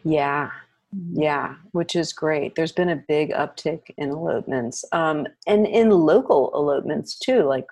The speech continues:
Speaker 1: a lot of my clients, um, are not necessarily Bermudians. A lot of them are,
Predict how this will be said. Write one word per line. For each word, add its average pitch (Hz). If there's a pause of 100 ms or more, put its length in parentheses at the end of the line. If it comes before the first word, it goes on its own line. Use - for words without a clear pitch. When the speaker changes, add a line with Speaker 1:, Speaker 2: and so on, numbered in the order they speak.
(100)
Speaker 1:
a -
lot 170
of 226
my 196
clients, 165 (460)
um, 160
are 165
not 170
necessarily 165 (320)
Bermudians. 160
A 156
lot 156
of 170
them 160 (100)
are, 151